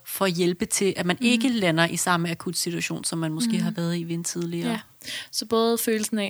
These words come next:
Speaker 2: at, øh, dem, der ligesom hjælper en, ved, hvad ens frygt er, eller ens bekymring er,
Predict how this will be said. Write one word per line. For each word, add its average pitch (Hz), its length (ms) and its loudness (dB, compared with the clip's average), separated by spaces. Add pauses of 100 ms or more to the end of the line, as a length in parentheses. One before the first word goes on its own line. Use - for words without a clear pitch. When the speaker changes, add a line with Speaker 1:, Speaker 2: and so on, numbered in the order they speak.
Speaker 2:
at, 196 300 -4
øh, 180 220 -2 (320)
dem, 202 220 0
der 202 60 0
ligesom 180 320 -2
hjælper 220 280 -2
en, 190 360 -6
ved, 247 180 0 (180)
hvad 202 240 -2
ens 180 440 0 (220)
frygt - 460 -2
er, 196 140 2
eller 202 220 0
ens 175 180 -2
bekymring 190 420 -4
er, 208 140 -2